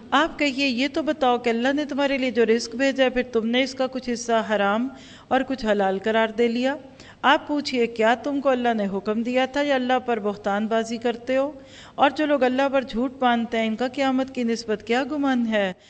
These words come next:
واقعی لوگوں پر اللہ کا بہت بڑا فضل ہے، لیکن اکثر لوگ شکر نہیں کرتے۔" کیا سیکھا؟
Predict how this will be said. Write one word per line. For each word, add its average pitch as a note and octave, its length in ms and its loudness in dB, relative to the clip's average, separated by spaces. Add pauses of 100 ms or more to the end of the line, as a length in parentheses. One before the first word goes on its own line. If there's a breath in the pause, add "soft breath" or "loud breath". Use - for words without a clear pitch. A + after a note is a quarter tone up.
(200 loud breath)
واقعی D4 380 2
لوگوں B3 340 2
پر A#3 200 2
اللہ A3+ 320 2
کا A3+ 100 0
بہت A#3 400 -2
بڑا A#3+ 200 0
فضل G#3 420 -4
ہے، G3 260 -2 (300 loud breath)
لیکن D4+ 260 0
اکثر C#4 320 -2
لوگ C4 240 -2
شکر G#3+ 460 -4
نہیں G3 440 -4
کرتے۔" F3+ 720 -6 (680 loud breath)
کیا A3+ 240 4
سیکھا؟ C4+ 520 -2